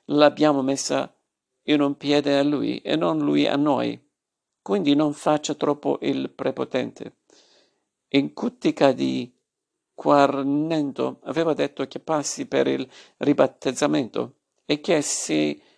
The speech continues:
se ne importava se la città si chiamava Cesaretta o Cesarona, che fosse a lui andava bene anche Cesira, Olivia, Sofronia o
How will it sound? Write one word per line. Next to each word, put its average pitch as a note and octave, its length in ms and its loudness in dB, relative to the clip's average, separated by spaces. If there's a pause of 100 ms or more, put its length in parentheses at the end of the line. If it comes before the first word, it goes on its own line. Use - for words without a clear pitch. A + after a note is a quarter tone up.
(100)
se D3 200 0
ne D#3 120 4
importava C#3+ 880 2
se - 160 -2
la C#3 140 4
città D3 480 -2 (100)
si - 220 -12
chiamava C3+ 520 0 (380)
Cesaretta C3+ 840 2
o C3 100 -2
Cesarona, C3 880 2
che D3+ 120 -6
fosse C#3 460 0 (280)
a C#3 100 0
lui D3 220 6
andava C#3 420 4
bene C3+ 320 -2
anche B2+ 520 -6 (280)
Cesira, A#2 680 -2 (260)
Olivia, C#3+ 520 2
Sofronia D3 840 0
o C#3 280 2